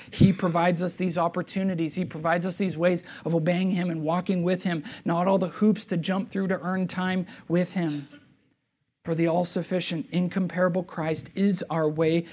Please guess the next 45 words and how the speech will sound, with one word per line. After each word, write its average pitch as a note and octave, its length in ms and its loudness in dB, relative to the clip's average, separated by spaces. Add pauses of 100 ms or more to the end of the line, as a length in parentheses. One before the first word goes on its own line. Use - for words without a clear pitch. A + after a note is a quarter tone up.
(140)
to F3+ 100 0
God. D#3 260 0
It D3+ 120 -2
is D#3+ 160 -4
through G3+ 260 4
Jesus F3+ 480 2
that D#3 160 -4
we F#3 140 -2
know F#3 180 -2
how F#3 300 0
to G#3+ 140 -6
obey. C3+ 280 -6 (340)
uh, D#3+ 220 0
obey. D#3+ 240 0
It E3 100 0
is F3 140 -8
through G3+ 160 2
Jesus F#3 460 0
that E3 160 -2
we G#3 160 6
now G3+ 160 4
get F#3+ 380 0
to G#3 120 2
delightfully F#3+ 760 2 (300)
obey. E3+ 240 2
It E3+ 80 -2
is F3+ 160 -4
through G#3+ 200 4
Jesus G#3+ 500 4
that F3+ 140 -4
we G#3 80 0
now G#3 200 0
have G3+ 160 0
a G3+ 60 2
joy-filled, G3+ 720 2
peace-filled G#3 600 2 (240)
life. G#3+ 280 4
It G3+ 100 2
is F#3 140 0
through G3+ 220 2
Jesus A3 540 4
that G#3 100 0
we G#3+ 100 4
give G3+ 380 4
up A3+ 180 2